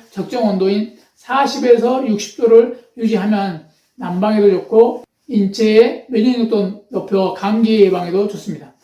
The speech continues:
보일러 수명은 십 년으로 보고 있습니다. 이렇게 십 년이 넘으면 보통 한 팔십오 프로 정도 효율이 떨어진다고 합니다. 보일러 회사도 적정 수명을 십 년으로 권장합니다. 여러분도 보일러도 한 십 년이 넘었다 그러면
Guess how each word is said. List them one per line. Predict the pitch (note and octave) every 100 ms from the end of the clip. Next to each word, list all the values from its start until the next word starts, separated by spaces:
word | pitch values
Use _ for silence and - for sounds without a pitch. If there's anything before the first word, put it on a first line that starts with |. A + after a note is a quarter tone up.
| _ _
보일러 | - C4 C#4+ D4+
수명은 | C#4 C#4 C4
십 | -
년으로 | E4 E4 D4+
보고 | G3
있습니다. | G3+ - E3 D#3+ - -
이렇게 | -
십 | - E4
년이 | E4 D#4
넘으면 | G#3+ G#3 G#3+ G#3+
보통 | A#3 A#3 A3+
한 | G3+
팔십오 | C#4 C#4+ B3
프로 | A#3+ A#3+
정도 | A3 G3+ F#3
효율이 | A3+ A#3+
떨어진다고 | A3 C4+ C#4 B3 F#3+
합니다. | F3 F3+ - - _ _ _
보일러 | A#3+ C#4+ D#4+
회사도 | D4 C#4 A#3+ A3+
적정 | - E3 - B3+ B3
수명을 | B3+ C4+ A#3+ A3 G#3+ - -
십 | - D4+
년으로 | D#4+ D#4 D4 A#3
권장합니다. | F#3+ G#3 F3+ G3+ E3+ - - - _
여러분도 | A#3+ G#3+ A3 G3+ G#3
보일러도 | G#3 G#3 A3 A3 G3+ F#3+
한 | E3+ D#3+
십 | -
년이 | B3+ A3+
넘었다 | F3 F#3 - - -
그러면 | F#3+ F#3+ F#3+ A3+